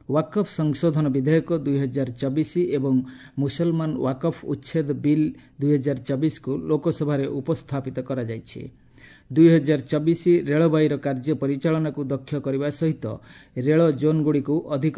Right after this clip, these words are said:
ସ୍ୱୟଂଶାସନ କ୍ଷମତା ପ୍ରଦାନ କରିବା ଲକ୍ଷ୍ୟରେ ଦୁଇ ହଜାର ଚବିଶ ରେଳବାଇ ସଂଶୋଧନ ବିଧେୟକ ଆଗତ କରାଯାଇଛି। ଖାଉଟିମାନଙ୍କ ସୁବିଧା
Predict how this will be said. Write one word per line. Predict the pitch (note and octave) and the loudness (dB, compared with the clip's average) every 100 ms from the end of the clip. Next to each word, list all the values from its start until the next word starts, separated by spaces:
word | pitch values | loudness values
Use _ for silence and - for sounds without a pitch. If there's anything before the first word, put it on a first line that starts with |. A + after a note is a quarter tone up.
| C#3+ | -2
ସ୍ୱୟଂଶାସନ | - C#3+ D#3 - D3 - C3+ C3 | -2 -2 -2 -2 -4 -2 -4 -4
କ୍ଷମତା | C3 C#3 C#3+ C#3 | -4 -6 -4 -6
ପ୍ରଦାନ | A#2+ B2+ C#3+ D#3+ | -6 -6 -4 -4
କରିବା | C#3 C3+ B2+ | -2 -4 -4
ଲକ୍ଷ୍ୟରେ | A#2+ - D#3 G#2 - - - - | -6 -4 -4 -4 -10 -20 -20 -6
ଦୁଇ | B2+ D3+ | 2 4
ହଜାର | D3 C3 C3+ | 4 2 -2
ଚବିଶ | A#2 D3 D#3+ E3 D#3+ C3 | -2 -2 0 0 0 0
ରେଳବାଇ | C#3+ D3 D3+ C#3 | 0 0 0 -2
ସଂଶୋଧନ | C#3 C3+ C3 D#3 D3 C#3+ | 0 0 0 -4 -2 -2
ବିଧେୟକ | B2+ B2+ D3+ D3 C3 C#3 - - - | -2 0 0 -2 -4 -6 -12 -20 -8
ଆଗତ | D3 C#3+ C#3+ - | -4 -2 -4 -4
କରାଯାଇଛି। | D3 C#3 A#2+ G#2+ - A#2 - - _ _ _ _ - | -4 -2 -4 -6 -10 -12 -12 -18 _ _ _ _ -2
ଖାଉଟିମାନଙ୍କ | D#3 E3+ F#3 E3+ E3 D3 | 4 6 6 4 4 2
ସୁବିଧା | C#3+ C#3+ D3 D3+ | 0 0 0 2